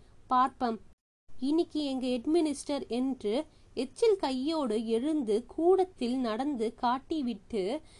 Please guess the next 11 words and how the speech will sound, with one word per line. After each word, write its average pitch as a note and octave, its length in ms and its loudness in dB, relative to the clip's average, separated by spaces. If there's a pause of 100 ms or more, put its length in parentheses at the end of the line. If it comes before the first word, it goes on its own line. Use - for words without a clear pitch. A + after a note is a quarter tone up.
(140)
மீண்டும் D#4+ 480 6
வந்து B3 360 -2
இலை C4 260 0
முன் B3+ 280 0
உட்கார்ந்து C#4 840 -2 (280)
கட்டை D#4 440 0
விரலின் C#4 560 0
பின்னால் C#4 560 0
நக்குவாள். G#3+ 640 0 (580)
எல்லோரும் F4 640 6
சிரிப்பார்கள். A3 800 0